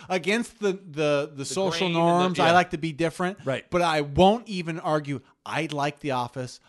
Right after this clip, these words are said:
Speaker 1: I wanna watch it over and over. And it kinda bugs me that everybody does too. But
Speaker 2: Right.
Speaker 1: it, that means it's that good.
Speaker 2: Right.
Speaker 1: That's the truth.
Speaker 2: And so then, obviously, within that, I put Michael Scott.
Speaker 1: Done.
Speaker 2: I mean, iconic character. Number four,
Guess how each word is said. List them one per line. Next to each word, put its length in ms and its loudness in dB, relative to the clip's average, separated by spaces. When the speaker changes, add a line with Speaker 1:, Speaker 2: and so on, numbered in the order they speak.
Speaker 1:
I 140 -2
wanna 260 -6
watch 360 -8
it 160 -14
over 320 -2
and 100 0
over. 420 0
And 440 -4
it 80 -20
kinda 240 -6
bugs 260 -4
me 100 -6
that 140 -6
everybody 400 -6
does 260 -6
too. 280 -6
But 140 -6
Speaker 2:
Right. 280 -6
Speaker 1:
it, 80 -8
that 120 6
means 280 2
it's 200 -4
that 240 2
good. 320 -12
Speaker 2:
Right. 200 -6
Speaker 1:
That's 320 4
the 100 -8
truth. 320 -6
Speaker 2:
And 120 -2
so 180 4
then, 240 -2
obviously, 360 -2
within 240 -6
that, 140 -4
I 40 -6
put 200 -12
Michael 260 -8
Scott. 340 -10
Speaker 1:
Done. 340 -10
Speaker 2:
I 60 -8
mean, 240 -10
iconic 360 -8
character. 240 -20
Number 240 -2
four, 680 0